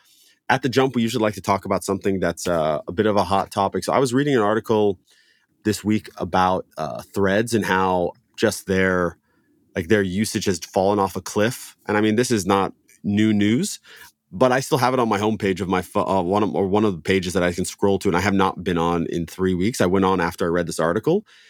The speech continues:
but essentially now Facebook or Meta is admitting that they made a mistake, you know, just releasing it because there was no features that anyone was gonna, like, be a part of.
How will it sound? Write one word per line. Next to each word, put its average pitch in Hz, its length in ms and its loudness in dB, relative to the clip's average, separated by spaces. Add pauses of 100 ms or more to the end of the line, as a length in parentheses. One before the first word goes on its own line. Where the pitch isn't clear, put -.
(180)
but 113 80 2
essentially 123 360 2
now 107 600 2 (280)
Facebook 107 400 2
or 95 80 0
Meta 95 400 0
is 92 240 0
admitting 95 600 0 (120)
that 87 240 -2
they 98 120 4
made 95 200 2
a 87 40 2
mistake, 90 680 -2 (280)
you 98 80 0
know, 78 100 -2
just 90 220 -4
releasing 92 500 0
it 85 140 2
because 85 320 0 (100)
there 87 160 2
was 85 120 0
no 92 160 2
features 85 560 0
that 82 100 0
anyone 85 340 2
was 82 140 -2
gonna, 82 200 2
like, 69 300 -2 (500)
be 104 140 0
a 95 60 0
part 95 260 0
of. 156 240 0